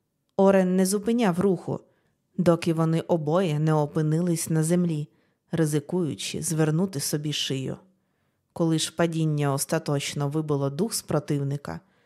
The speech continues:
хутко піднявся, перевернув меч і стукнув руків'ям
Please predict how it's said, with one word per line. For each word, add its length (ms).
хутко 400
піднявся, 680
перевернув 640
меч 420
і 80
стукнув 720
руків'ям 680